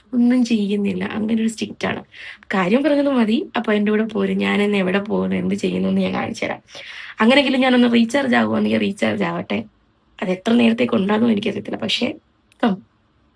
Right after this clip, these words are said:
ഞാൻ കാണിച്ചു തരാം. ഇതൊക്കെ ഉണ്ടെങ്കിലും നമ്മൾ ഈ തെറാപ്പി പോലത്തെ കാര്യങ്ങൾ വളരെ മോശമായി കാണുന്ന കുറേ പേരെ എനിക്കറിയാം. അതുകൂടെ പറയണമെന്ന് തോന്നി കേട്ടോ.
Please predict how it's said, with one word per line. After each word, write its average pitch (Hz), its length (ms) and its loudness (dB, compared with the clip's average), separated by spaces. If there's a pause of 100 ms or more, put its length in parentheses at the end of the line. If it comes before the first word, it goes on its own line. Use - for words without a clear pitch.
ഞാൻ 214 120 0
കാണിച്ചു 185 360 -6
തരാം. - 280 -16 (540)
ഇതൊക്കെ 339 360 -2
ഉണ്ടെങ്കിലും 226 640 2
നമ്മൾ 214 260 -2
ഈ 220 300 -2
തെറാപ്പി 208 580 -2
പോലത്തെ 214 360 -4
കാര്യങ്ങൾ 196 420 -4
വളരെ 202 560 -2
മോശമായി 202 520 -4
കാണുന്ന 190 320 -10
കുറേ 185 320 -6
പേരെ 180 240 -6
എനിക്കറിയാം. - 640 -10
അതുകൂടെ 226 280 4
പറയണമെന്ന് 190 460 -2
തോന്നി - 180 -8
കേട്ടോ. - 300 -12